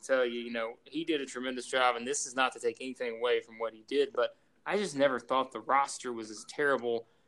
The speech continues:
as some people thought it was after they had a bad season last year. I thought that, you know, just sort of tweaking some things and certainly getting better defensively, which they did, that was gonna be the key for, for them this season. They got a lot better. They're more consistent on defense.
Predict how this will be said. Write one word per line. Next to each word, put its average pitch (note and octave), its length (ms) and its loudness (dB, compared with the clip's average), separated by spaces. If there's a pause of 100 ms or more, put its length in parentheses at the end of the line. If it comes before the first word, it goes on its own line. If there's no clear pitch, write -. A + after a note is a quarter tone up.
(140)
as C3 140 -4
some D3 220 4
people C3 260 -6
thought D3+ 300 4
it B2+ 100 -4
was A#2+ 400 0
after B2+ 320 -6
they A#2+ 100 -6
had A#2+ 200 0
a - 20 -6
bad A#2 300 -2
season B2 420 -10
last A2+ 400 -6
year. A2+ 100 -2
I A#2 60 0
thought C3+ 240 0
that, - 80 -6
you C3 60 -4
know, A2+ 180 -2
just C3 260 -4
sort D3 200 2
of B2 80 -6
tweaking C#3+ 340 -4
some B2 140 -14
things B2+ 440 2 (260)
and D3+ 100 -4
certainly F3+ 320 4
getting B2 240 -2
better A#2+ 260 4
defensively, A2+ 880 -4 (260)
which C#3+ 260 0
they A#2 180 6
did, B2+ 540 8 (360)
that D#3+ 240 2
was C#3+ 140 -12
gonna B2+ 160 -6
be A#2+ 100 -8
the A#2+ 100 -10
key A#2+ 460 -10
for, - 220 -10
for B2 100 -8
them B2+ 200 2
this A#2 160 -2
season. A2+ 360 -2
They A#2+ 140 2
got A#2 140 4
a A2+ 60 2
lot C3 280 4
better. B2 200 2
They're A#2 120 -4
more B2+ 200 -4
consistent A#2+ 520 -8
on A2+ 160 -6
defense. A#2 480 0